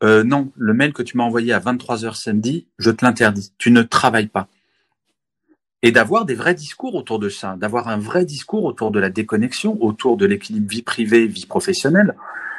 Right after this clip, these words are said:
Mais malheureusement, on est dans une culture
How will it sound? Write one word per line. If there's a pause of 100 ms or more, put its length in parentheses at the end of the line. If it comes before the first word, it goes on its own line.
(120)
Mais
malheureusement, (640)
on
est
dans
une
culture